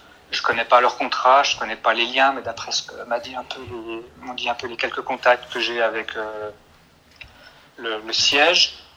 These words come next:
eux, ils sont intéressés, on va dire, à, par rapport à la production. Ils ont été apporteurs d'affaires entre l'État, euh,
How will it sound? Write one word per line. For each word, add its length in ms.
eux, 100
ils 60
sont 160
intéressés, 580
on 40
va 120
dire, 180
à, 100
par 180
rapport 240
à 20
la 80
production. 540
Ils 100
ont 60
été 140
apporteurs 420
d'affaires 480
entre 320
l'État, 680
euh, 160